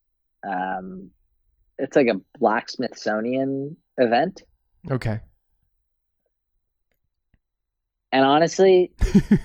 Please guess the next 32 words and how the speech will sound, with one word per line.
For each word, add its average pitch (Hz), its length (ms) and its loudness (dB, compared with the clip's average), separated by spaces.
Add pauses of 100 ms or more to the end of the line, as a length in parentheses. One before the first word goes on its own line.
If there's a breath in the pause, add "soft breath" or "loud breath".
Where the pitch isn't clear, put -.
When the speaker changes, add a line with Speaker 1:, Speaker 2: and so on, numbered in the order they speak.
(200)
Speaker 1:
I, 139 140 -2 (120)
I 139 120 2
had 139 120 6
to 131 80 0
turn 143 280 0
it 123 100 2
off 117 300 0
'cause, 117 360 -4 (640)
'cause 120 180 2
it 113 80 2
was 107 240 -4
too 120 280 2
late 110 240 2
for 120 80 -8
me 110 160 -6
to 104 80 -4
continue 104 460 -6
watching. 104 440 -2
Speaker 2:
Right. 101 260 -4 (680)
Speaker 1:
So 131 100 2
I 131 80 4
don't 147 120 0
know 151 180 4
if 131 80 -2 (220)
if 127 200 2
Will 120 220 4
Smith 113 340 -6 (100)
accepts 107 480 -4
the 127 100 0
invitation 127 640 -2
or 113 160 -2
not. 113 320 0